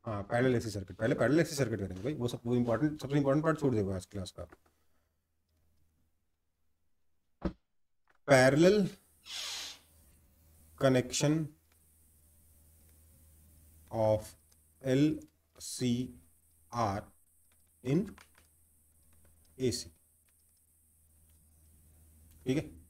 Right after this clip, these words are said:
क्या समझिए, मेरे पास यहाँ source है जो supply कर रहा है E is equal to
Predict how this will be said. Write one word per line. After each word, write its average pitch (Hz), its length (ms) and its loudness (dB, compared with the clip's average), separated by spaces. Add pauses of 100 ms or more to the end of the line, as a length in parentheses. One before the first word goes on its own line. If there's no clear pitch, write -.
(1400)
क्या 147 120 6
समझिए, 104 340 0 (1300)
मेरे 135 220 2 (100)
पास 165 180 2
यहाँ 135 200 4
source 107 440 -4
है 151 80 -6 (600)
जो 127 260 2
supply 113 400 0
कर 110 180 -4
रहा 120 120 0
है 147 120 -6 (140)
E 151 100 0 (140)
is 120 120 2
equal 104 440 -4
to 131 120 -4